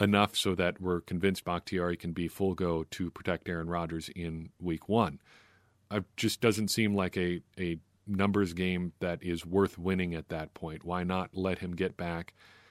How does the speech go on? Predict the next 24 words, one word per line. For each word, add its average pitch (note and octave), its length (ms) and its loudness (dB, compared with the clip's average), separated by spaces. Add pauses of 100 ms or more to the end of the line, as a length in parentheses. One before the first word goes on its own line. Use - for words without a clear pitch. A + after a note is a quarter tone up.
(160)
make A2 180 8
it G#2+ 80 -4
through A2 100 4
the G#2 60 2
first G#2+ 260 0
month G2+ 220 4
and G2+ 80 2
a F#2 40 2
half F#2+ 240 0
in G#2 60 -4
the F#2+ 60 -2
season? F2+ 380 -2
You've E2+ 160 -6
got F#2+ 260 0
enough F#2 260 -2
options F2+ 440 -2
there F2 140 0
to - 100 -10
make F2+ 260 -2
it F#2 80 -6
work G2 260 0
if - 140 -8
you E2+ 80 -4
gotta. F2 460 2